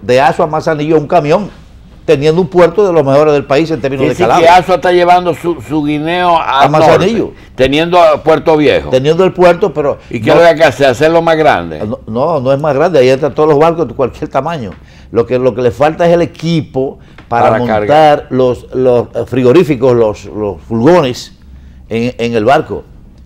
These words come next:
Speaker 1: O sea, un sistema, que es un sistema de grúa, que no, que no, que no lo tiene, y ahora nada más se utiliza para tres cosas, el gas, la, el
Speaker 2: ¿Y qué
Speaker 1: combustible,
Speaker 2: cantidad de
Speaker 1: etcétera.
Speaker 2: guineo ustedes están mandando?
Speaker 1: Aproximadamente el doce por ciento de las exportaciones
Speaker 2: ¿De la producción
Speaker 1: nacionales.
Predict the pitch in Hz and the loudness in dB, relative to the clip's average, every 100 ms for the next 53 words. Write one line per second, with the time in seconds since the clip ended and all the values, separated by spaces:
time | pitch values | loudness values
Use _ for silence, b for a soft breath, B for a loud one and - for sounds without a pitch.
0 | - - - 131 131 151 139 - 180 147 | -20 -20 -4 -4 -2 -8 -8 0 0 0
1 | 175 - 98 82 90 90 95 123 123 120 | -4 -8 -14 -12 -12 -14 -2 -2 0 0
2 | 135 160 147 - - - 98 92 82 95 | 4 4 4 0 -10 -16 -12 -12 -10 -8
3 | 98 95 98 101 113 120 147 156 87 - | -6 -8 -8 -6 -6 -4 0 0 0 -8
4 | - - b b - 147 143 156 165 160 | -20 -20 b b -2 2 4 4 2 0
5 | 156 156 139 165 156 160 - 123 110 135 | -2 -4 -4 -2 -2 -2 -6 -6 -6 -8
6 | 123 180 107 101 101 147 127 104 - b | -6 -8 -6 -6 -4 -4 -4 -6 -8 b
7 | b - 104 117 123 127 147 165 - 175 | b -10 -8 -4 -4 -2 2 2 2 2
8 | 165 160 151 147 147 143 135 143 135 127 | 4 4 4 0 0 0 0 2 2 0
9 | 127 123 117 113 101 95 90 80 - - | -4 -4 -2 0 0 -2 -8 -10 -16 -8
10 | - 156 135 175 190 185 185 147 160 147 | -4 -4 -4 -2 -2 0 -2 0 0 0
11 | 120 135 156 165 127 113 135 135 123 107 | 0 -2 0 -4 -6 -10 -8 -6 -4 -2
12 | 98 - 107 - 90 92 95 113 127 127 | -4 -10 -18 -14 -12 -6 -2 0 0 0
13 | 151 170 180 190 175 113 78 | 0 0 0 -2 -2 -4 -6